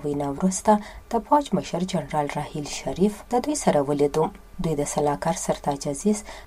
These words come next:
او د جماعت اسلامي د مشر سراج الحق سره هم ولیدو. وروسته د خبریالانو سره په غیر رسمي خبرو کې د پوج مشر جنرال راحیل شریف ویل چې د ډرون بریدونو غندنه یو کوچنی ټکی دی.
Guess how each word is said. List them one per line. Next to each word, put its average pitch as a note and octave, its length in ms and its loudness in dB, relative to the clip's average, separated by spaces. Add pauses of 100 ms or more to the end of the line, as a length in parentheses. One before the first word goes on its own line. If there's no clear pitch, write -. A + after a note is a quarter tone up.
او A3 140 4
د A#3+ 120 0
جماعت C#4 400 4
اسلامي D3 480 0
د D3+ 160 2
مشر F#3+ 340 0
سراج C#3+ 380 0
الحق - 340 -2
سره D3+ 240 4
هم A3 100 4 (140)
ولیدو. C#3+ 340 4 (260)
وروسته E3 360 0
د - 100 -6
خبریالانو C#3+ 680 2
سره F3 260 2 (220)
په A3 100 6
غیر C#4 220 4
رسمي G3 400 4
خبرو C#3+ 360 -2 (120)
کې G#3+ 120 6 (380)
د A#3 140 -6
پوج C#4 280 6
مشر F#3 320 0
جنرال D3 440 2
راحیل C#3+ 340 -4
شریف D3 420 -2
ویل G3 240 6
چې - 140 -2
د C#3+ 160 2
ډرون D#3+ 320 -4
بریدونو D3+ 480 -2
غندنه D3 440 2 (440)
یو A#3+ 140 4
کوچنی D4 260 2 (160)
ټکی D3 340 2
دی. C#3+ 80 2